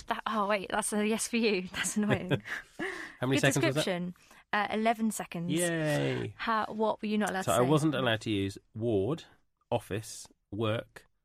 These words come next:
Speaker 2: clinic, computer, sit, paper, dictate, or letter.
Speaker 1: Wow, that was a long list.
Speaker 2: And now we've got a clue for you. You're now gonna hear a sound,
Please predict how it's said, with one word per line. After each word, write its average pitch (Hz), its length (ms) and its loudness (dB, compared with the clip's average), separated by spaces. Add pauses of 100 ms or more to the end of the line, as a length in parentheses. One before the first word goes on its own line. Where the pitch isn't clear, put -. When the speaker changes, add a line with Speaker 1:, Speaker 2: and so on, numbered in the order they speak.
(240)
Speaker 2:
clinic, 104 460 -2 (920)
computer, 104 560 -2 (200)
sit, - 500 -6 (220)
paper, 110 420 -2 (360)
dictate, - 540 -6 (100)
or 95 140 -8
letter. - 300 -8 (380)
Speaker 1:
Wow, 190 240 -2
that 170 140 -6
was 175 80 -4
a 185 40 -4
long 180 140 -2
list. 165 380 -8 (560)
Speaker 2:
And 104 100 -6
now 120 140 0
we've 117 140 -2
got - 180 0 (480)
a 98 420 -4
clue 104 300 -4
for - 180 -8
you. 156 460 -4 (680)
You're 110 100 -2
now 131 100 6
gonna 135 160 2
hear 127 140 2
a - 20 -4
sound, 123 540 0